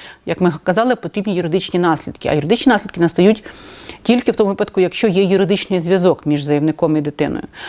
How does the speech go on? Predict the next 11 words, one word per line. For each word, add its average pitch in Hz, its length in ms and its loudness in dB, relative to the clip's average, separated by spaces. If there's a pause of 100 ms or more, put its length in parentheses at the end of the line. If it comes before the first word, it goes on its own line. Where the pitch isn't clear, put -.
(180)
Тому 196 280 4
обов'язково 208 560 2
має 190 300 0
бути 180 260 -2
з'ясовано, 156 640 0
чи - 140 -4
дійсно 175 380 2
той 170 180 2
чи - 160 0
інший 160 240 2
суб'єкт, 196 520 0